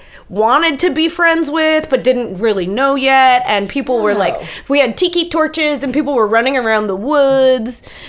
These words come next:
Speaker 1: Um, we lived on fifteen acres, so, and we had a giant trampoline and people had a slumber party on the trampoline and it was so incredible.
Speaker 2: I almost <laughs> asked,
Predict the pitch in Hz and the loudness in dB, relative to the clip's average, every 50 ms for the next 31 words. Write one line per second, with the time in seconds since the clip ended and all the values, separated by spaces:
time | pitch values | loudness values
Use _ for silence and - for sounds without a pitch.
0 | - - - - 233 208 190 175 170 - - 208 240 233 247 247 214 240 214 196 | -20 -6 -2 0 0 0 0 -2 -4 -8 -6 -6 -4 -2 -2 -2 0 0 -2 -2
1 | 196 185 - 196 175 - - 185 175 170 180 175 - 180 156 170 165 - - 190 | -2 -4 -6 -6 -6 -6 -6 -6 -6 -6 -8 -8 -8 -10 -10 -10 -10 -6 -4 -4
2 | 170 160 175 170 - - - - - - - - _ - 220 226 226 220 202 208 | -4 -4 -6 -10 -14 -20 -20 -20 -20 -20 -20 -12 _ -2 0 0 2 2 0 0
3 | 196 269 254 247 214 - - - 359 349 339 339 349 339 330 320 311 311 311 311 | 0 0 0 0 -2 -4 -4 -2 -2 0 0 0 0 0 0 0 0 2 2 2
4 | 302 285 247 226 294 311 - 285 262 247 - 190 - - 262 247 269 277 262 - | 2 0 0 0 -2 0 2 2 2 2 2 0 0 -2 -2 0 0 -2 -2 0
5 | - 269 262 262 262 233 226 226 214 - - 262 247 247 233 269 262 262 262 254 | -2 0 0 0 0 0 0 -2 -2 -2 -2 -2 -2 0 -2 -2 -2 -2 -2 -2
6 | 254 254 226 208 - - 359 370 466 453 392 359 330 294 285 285 285 277 285 294 | 0 0 -2 -2 -2 -2 0 0 0 0 2 4 4 4 6 6 4 4 2 2
7 | 294 269 - - - - - - - - - - - - - 294 254 240 220 214 | -2 -4 -6 -10 -12 -16 -20 -18 -14 -10 -8 -6 -6 -2 0 2 2 4 4 4
8 | 208 208 - - 190 165 240 254 240 240 247 254 247 196 - 294 294 - 320 302 | 2 0 -2 -4 -4 -2 0 2 2 4 4 2 2 2 0 0 -2 -2 -4 -8
9 | - - - - 165 165 160 180 226 226 - | -8 -10 -12 -12 -10 -4 -2 -2 -4 -4 -6